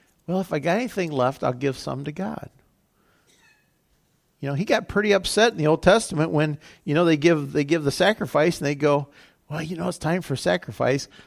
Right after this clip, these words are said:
Let's go out and find that old sheep. You know, we got one laying out back. He's about dead anyway.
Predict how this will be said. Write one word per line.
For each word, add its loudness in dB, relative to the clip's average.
Let's -2
go 2
out 8
and -2
find 2
that 6
old 4
sheep. -6
You -4
know, 0
we 0
got 2
one 2
laying 2
out 2
back. 4
He's 0
about 4
dead 6
anyway. -2